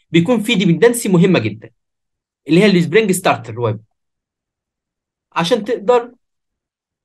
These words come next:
تكمل الديبندنسي بتاعتك وبعد كده الابلكيشن يقوم. أنا هنا هاخد الملف ده كوبي وهعمل لك فولدر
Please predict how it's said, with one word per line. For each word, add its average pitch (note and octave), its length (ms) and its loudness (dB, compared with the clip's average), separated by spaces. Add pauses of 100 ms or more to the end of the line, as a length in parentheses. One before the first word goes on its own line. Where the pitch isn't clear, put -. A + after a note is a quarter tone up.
(240)
تكمل F#3+ 420 4
الديبندنسي D#3+ 540 -2
بتاعتك - 600 -2 (240)
وبعد E3+ 280 0
كده B3+ 440 0 (340)
الابلكيشن F#3 400 0
يقوم. A2 380 -6 (720)
أنا D4+ 140 4
هنا C#4 420 2 (1080)
هاخد F3 360 0
الملف E3 320 -2
ده D#3 80 2
كوبي A#3+ 480 -4 (1500)
وهعمل F3+ 480 4
لك A#3 180 2
فولدر C4+ 480 0